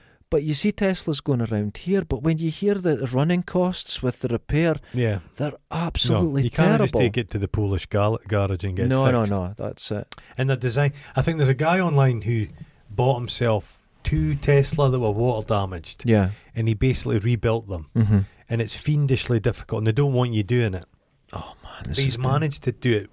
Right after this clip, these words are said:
Speaker 2: within some kind
Speaker 1: Well,
Speaker 2: of
Speaker 1: it was the, the YouTube thing where it was, uh, the, the input for your power
Speaker 2: Right.
Speaker 1: to charge it had broken.
Speaker 2: Right.
Speaker 1: Seventeen thousand dollars to
Speaker 2: Oh,
Speaker 1: repair.
Speaker 2: fuck.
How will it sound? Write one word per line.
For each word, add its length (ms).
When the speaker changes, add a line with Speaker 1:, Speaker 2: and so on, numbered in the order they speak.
Speaker 2:
within 240
some 240
kind 260
Speaker 1:
Well, 120
Speaker 2:
of 40
Speaker 1:
it 20
was 160
the, 300
the 100
YouTube 520
thing 300
where 80
it 140
was, 340
uh, 300
the, 560
the 100
input 340
for 140
your 140
power 380
Speaker 2:
Right. 220
Speaker 1:
to 80
charge 400
it 80
had 140
broken. 440
Speaker 2:
Right. 180
Speaker 1:
Seventeen 500
thousand 440
dollars 280
to 80
Speaker 2:
Oh, 80
Speaker 1:
repair. 300
Speaker 2:
fuck. 280